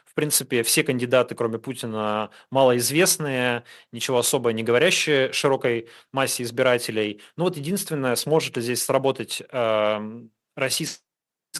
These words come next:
оппозиция таким образом, чтобы, ну, будет ли она как-то вот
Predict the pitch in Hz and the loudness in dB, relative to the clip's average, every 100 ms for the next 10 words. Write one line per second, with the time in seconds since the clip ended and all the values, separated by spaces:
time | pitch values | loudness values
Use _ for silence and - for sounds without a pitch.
0 | - 113 143 208 - 165 120 - - - | -2 0 0 2 2 2 2 0 -14 -20
1 | _ 127 139 196 156 127 - 135 127 123 | _ -6 0 0 0 -2 -4 -2 0 0
2 | 113 139 151 180 180 127 117 135 139 123 | 0 0 -4 -4 -2 0 2 0 0 -4
3 | - 107 107 - | -4 -4 -6 -12